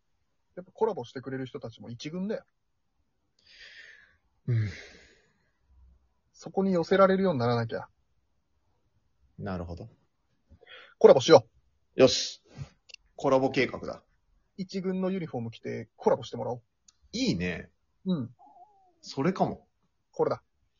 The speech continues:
Speaker 2: この、この、上半期。
Speaker 1: うん。
Speaker 2: うん。コラボ、コラボ祭りだ。
Speaker 1: そうだね。
Speaker 2: よし。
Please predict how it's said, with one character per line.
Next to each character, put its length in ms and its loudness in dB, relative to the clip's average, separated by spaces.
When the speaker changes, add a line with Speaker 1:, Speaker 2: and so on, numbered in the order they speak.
Speaker 2:
こ 140 -4
の、 280 -4
こ 140 -6
の、 240 -4
上 280 -4
半 240 -2
期。 180 -18
Speaker 1:
う 100 0
ん。 180 -2
Speaker 2:
う 60 -6
ん。 180 -6
コ 160 2
ラ 100 6
ボ、 400 2
コ 120 -2
ラ 140 8
ボ 100 4
祭 360 2
り 40 -4
だ。 140 -10
Speaker 1:
そ 200 0
う 20 2
だ 100 -2
ね。 280 -6
Speaker 2:
よ 120 -6
し。 400 -16